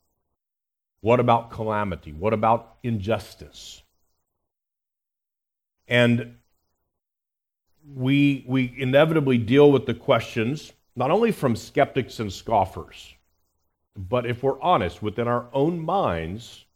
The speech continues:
we deal with this sort of latent question, why did God allow evil? And if not in a general sense, then we may in a very particular sense. Why did God allow this particular evil to come to me at this particular time?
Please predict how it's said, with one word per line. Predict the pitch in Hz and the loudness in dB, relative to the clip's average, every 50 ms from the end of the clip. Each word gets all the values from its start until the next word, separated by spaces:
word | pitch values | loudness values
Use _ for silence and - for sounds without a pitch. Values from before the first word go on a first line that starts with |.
| _ _ _ _ _ _ _ _ | _ _ _ _ _ _ _ _
we | - 113 120 117 | -4 -2 0 0
deal | 104 92 110 139 165 180 | 0 0 0 2 4 4
with | 165 151 139 - | 4 4 2 2
this | - 135 127 - | 2 0 -2 -2
sort | - - - - - 147 139 131 | -6 -14 -16 -6 -2 0 2 2
of | 117 101 | 2 0
latent | 101 101 113 120 139 - - 151 131 - - | -2 0 2 2 2 2 0 -6 -8 -8 -10
question, | - - 139 123 - - - - 120 107 98 98 95 - - _ _ _ _ _ | -2 -2 -2 -2 -2 -6 -8 -4 -2 -2 -2 -2 -4 -8 -12 _ _ _ _ _
why | - 95 104 113 123 135 143 | -4 2 4 4 4 4 4
did | 147 143 131 120 | 2 2 -2 -2
God | 107 117 110 110 110 110 | 0 2 2 4 4 2
allow | 110 101 92 90 90 92 90 90 87 82 - - _ _ _ _ _ _ _ _ _ - | 2 0 0 0 2 2 0 0 -2 -2 -6 -12 _ _ _ _ _ _ _ _ _ -10
evil? | 110 101 87 76 73 71 _ _ _ _ _ _ _ _ _ _ _ _ _ _ _ _ _ _ _ _ _ _ _ _ _ _ _ _ _ _ _ - | -8 -8 -8 -10 -14 -18 _ _ _ _ _ _ _ _ _ _ _ _ _ _ _ _ _ _ _ _ _ _ _ _ _ _ _ _ _ _ _ -2
And | 156 147 | 2 2
if | 147 143 147 135 | 4 2 4 4
not | 151 151 175 180 | 6 6 8 6
in | 175 151 123 | 6 4 4
a | 107 92 | 2 0
general | 92 98 131 180 220 233 202 135 | 0 0 0 2 4 4 4 4
sense, | 117 - - 113 101 107 135 131 - | 2 0 -2 -4 -2 -2 -4 -6 -6
then | - 131 127 | -6 -4 -2
we | 139 139 | -2 0
may | 131 135 131 135 135 | 2 4 4 4 2
in | 127 123 | 2 0
a | 117 | 0
very | 113 127 127 127 | 2 2 2 2
particular | 127 - 123 - 208 220 - 240 208 156 123 | 2 -2 -2 -2 -4 -2 -2 0 0 0 0
sense. | - - 104 90 80 92 | 0 -2 -4 -4 -4 -4
Why | 92 95 104 123 156 185 | -2 2 4 4 4 4
did | 175 160 165 143 120 | 4 2 0 0 2
God | 139 131 131 135 131 | 4 4 6 6 4
allow | 123 120 123 120 120 117 | 4 4 4 6 6 4
this | 101 98 113 127 123 - | 2 2 0 0 0 -2
particular | - - - - 139 117 - - - - 220 226 233 - - 175 143 120 113 113 110 | -8 -8 -2 0 0 0 -2 -6 -2 -2 0 0 0 0 0 2 2 4 2 0 0
evil | 120 113 107 98 101 110 120 | -2 -4 -4 -2 -2 -2 -2
to | - - 120 | -4 -6 -6
come | 120 - 156 151 151 143 - | 0 2 2 2 2 0 -2
to | - 156 131 | -2 -2 0
me | 117 110 117 151 220 226 143 104 101 120 147 - | 2 2 2 2 2 2 2 2 0 -2 -2 -2
at | - 120 117 - | -2 -4 -2 0
this | 143 143 - | -2 -2 -2
particular | - - 135 - 143 131 - 131 113 113 113 | -4 -6 -4 -2 -4 -2 0 0 0 0 0
time? | 113 147 143 127 82 71 | 0 0 0 0 0 -4